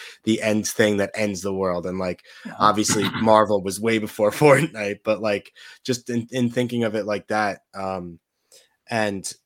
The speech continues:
Speaker 1: it's, it's really exciting because,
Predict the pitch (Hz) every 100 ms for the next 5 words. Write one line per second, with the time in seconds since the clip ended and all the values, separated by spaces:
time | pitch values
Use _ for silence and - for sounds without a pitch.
0 | - 110 - - - - - _ _ _
1 | _ _ _ 120 - 131 165 135 - 110
2 | 101 92 87 98 107 101 92 -